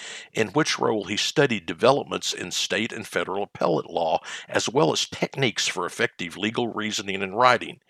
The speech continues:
Graham will be joining the Richmond, Virginia-based Byrne Law Group in September as a Virginia appellate specialist. Thanks for joining us today, Graham.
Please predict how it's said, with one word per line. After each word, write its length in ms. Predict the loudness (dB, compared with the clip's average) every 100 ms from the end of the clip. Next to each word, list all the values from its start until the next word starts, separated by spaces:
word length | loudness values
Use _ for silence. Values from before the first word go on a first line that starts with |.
| -16 -12 -12 -14 _
Graham 400 | -2 0 2 2
will 100 | 0
be 160 | 0 0
joining 420 | 0 0 0 0
the 100 | -4
Richmond, 520 | -4 -4 -4 -4 -6
Virginia-based 1000 | -6 -4 -2 -2 -2 -2 0 0 -4 -8 _ _ _
Byrne 300 | 0 2 0
Law 280 | 0 0 0
Group 360 | -2 -4 -4 -6
in 140 | -4
September 680 | -2 -4 -4 -2 -2 0 -4 -4 -16 -16 -4
as 160 | 0
a 120 | 0 -2
Virginia 720 | -6 -6 -2 -2 0 -2 -2 _ -4
appellate 480 | 0 2 2 2
specialist. 720 | 0 0 2 2 -2 -4 -6 -6 -14 _ 2
Thanks 260 | 2 4
for 160 | 2 2
joining 360 | 6 6 6 4
us 160 | 2
today, 260 | 0 2 2
Graham. 400 | 2 4 4